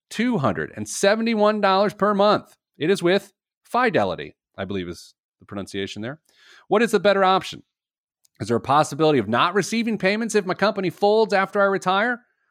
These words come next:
Are there other advantages or disadvantages with either option? Signed, Suella. It could be Suella or Swella, which Swella seems like an amazing hip hop group that I'd go see.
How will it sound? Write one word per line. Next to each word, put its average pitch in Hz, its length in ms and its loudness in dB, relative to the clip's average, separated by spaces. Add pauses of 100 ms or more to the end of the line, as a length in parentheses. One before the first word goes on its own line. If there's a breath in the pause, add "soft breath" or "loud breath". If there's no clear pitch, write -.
(160)
Are 98 100 -2
there 175 220 2
other 254 300 4
advantages 92 600 -4
or 156 300 0
disadvantages 95 1040 -2 (340)
with 135 180 -2
either 160 320 2
option? 104 600 0 (640)
Signed, 175 560 0 (840)
Suella. 185 560 0 (760)
It 160 100 -10
could 226 140 -2
be 214 100 0
Suella 170 760 0 (540)
or 131 200 2
Swella, 110 720 -2 (180)
which 139 180 -4
Swella 226 500 2
seems 151 300 0
like 123 160 2
an 123 80 -2
amazing 131 680 2
hip 131 180 -4
hop 113 200 0
group 101 240 -2
that 107 120 0
I'd 104 120 -2
go 107 200 0
see. 90 480 -8